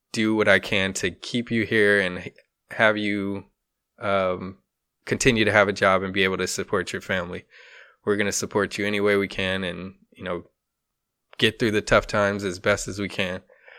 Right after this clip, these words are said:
And with that level of transparency and explanation of the bumps that you're going through,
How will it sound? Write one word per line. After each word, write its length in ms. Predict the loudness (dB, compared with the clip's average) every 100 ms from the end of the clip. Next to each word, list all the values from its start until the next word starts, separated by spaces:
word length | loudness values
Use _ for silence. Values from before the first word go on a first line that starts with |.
| -20 -20 -20 _ -2
And 160 | 2
with 160 | 2 4
that 200 | 6 6
level 280 | 4 2 0
of 80 | 0
transparency 720 | -2 -2 0 -2 0 -4 -4
and 120 | -2
explanation 680 | 0 -2 -2 0 0 0 -2
of 180 | -4 -2
the 80 | -6
bumps 400 | -4 -4 -4 -2
that 240 | -2 -2
you're 100 | -4
going 420 | -4 -6 -4 -6 0
through, 360 | 2 2 0